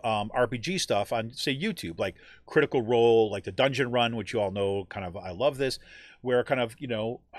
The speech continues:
kind of real play, tabletop role-playing games, um, and those creators being able to utilize those core rule books and Dungeons and Dragons and run those games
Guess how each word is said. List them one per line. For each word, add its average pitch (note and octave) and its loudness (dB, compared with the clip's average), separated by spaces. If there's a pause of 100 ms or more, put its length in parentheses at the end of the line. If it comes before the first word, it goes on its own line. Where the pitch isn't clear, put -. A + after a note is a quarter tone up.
(160)
kind C#3+ 2
of G#2+ 2
real D#3 6
play, B2+ 4
tabletop C3+ 0
role-playing A#2 2
games, G#2+ -2 (380)
um, G#2 -2
and A2 -2
those B2 0
creators A2+ 0
being A2 -2
able G2+ -6
to G2+ -8
utilize B2+ 0
those A#2+ -4
core G#2+ -4
rule C3+ -2
books C3+ 0
and G2+ -8
Dungeons G#2+ -4
and G2 -10
Dragons C3 -2
and F2 -10
run C#3 0
those C3 0
games G#2+ -2